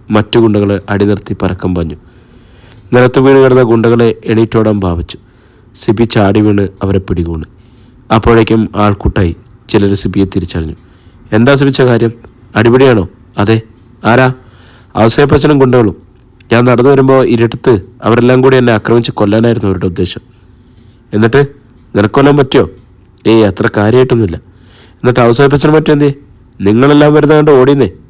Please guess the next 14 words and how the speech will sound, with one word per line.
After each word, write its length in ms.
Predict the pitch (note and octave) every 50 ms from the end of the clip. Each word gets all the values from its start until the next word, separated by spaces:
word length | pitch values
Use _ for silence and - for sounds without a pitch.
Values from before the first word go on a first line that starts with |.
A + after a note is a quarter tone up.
| _ - - A2+
ദാ 100 | A2+ A2 A2
രണ്ടെണ്ണം 280 | G#2+ G#2+ B2 C3 C#3+ C#3+
എൻ്റെ 100 | C#3 C#3 -
കസ്റ്റഡിയിലുണ്ട്. 520 | B2 A2 - - B2+ C3 B2+ B2 G#2+ F#2 - - _ _ _ _ _ - - -
രണ്ടിനെയും 340 | G2+ A#2 A#2+ B2+ C#3+ D3+ D3 D3
വെറുതെ 180 | C#3+ C#3 D#3 D#3
വിടരുത്," 260 | D#3 D3 C3 A2+ G#2 - - _ _ _ - - G2+
ആരോ 120 | G#2+ A#2 A#2
വിളിച്ചു 260 | A2+ G#2 F#2 - G2+
പറഞ്ഞു. 200 | F2+ F2 - _ _ _ _ _ _ _ _ _ _ _ _ _ _ - A#2
"വാളിയാ, 340 | B2 C#3 D3 D3+ D3+ C#3+ B2 A2+ - - - -
ശരിക്കൊന്ന് 400 | A2+ A2+ A#2 - C#3 C3+ C3 B2+
ചളുക്കാം," 320 | G#2+ F#2+ F#2+ F2+ - F2+ - _ _ _ _ _ _ _ -
വേറൊരുത്തൻ 500 | - A2+ A2+ A2+ A#2 A2+ A2 - A#2+ A2+